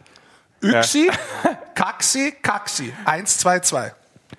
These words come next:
Speaker 2: Eins, zwei, zwei
Speaker 1: Das ist richtig,
Speaker 2: heißt
Speaker 1: das weiß ich auch noch. Das haben wir noch damals
Speaker 2: Ja.
Speaker 1: mitgenommen, ja.
Speaker 2: Das ist ja logisch. So,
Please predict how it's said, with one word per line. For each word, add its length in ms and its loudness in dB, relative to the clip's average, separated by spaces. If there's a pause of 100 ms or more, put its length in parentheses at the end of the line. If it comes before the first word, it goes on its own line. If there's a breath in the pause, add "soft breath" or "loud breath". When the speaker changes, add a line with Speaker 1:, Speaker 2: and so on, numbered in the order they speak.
(120)
Speaker 2:
Eins, 340 0
zwei, 160 2
zwei 20 0
Speaker 1:
Das 120 2
ist 100 2
richtig, 220 4
Speaker 2:
heißt 80 -2
Speaker 1:
das 180 0
weiß 180 4
ich 100 2
auch 100 4
noch. 140 -2
Das 200 -2
haben 100 2
wir 100 2
noch 140 2
damals 300 2
Speaker 2:
Ja. 60 -8
Speaker 1:
mitgenommen, 420 0
ja. 100 4
Speaker 2:
Das 160 0
ist 100 -4
ja 80 6
logisch. 360 -4 (260 loud breath)
So, 260 4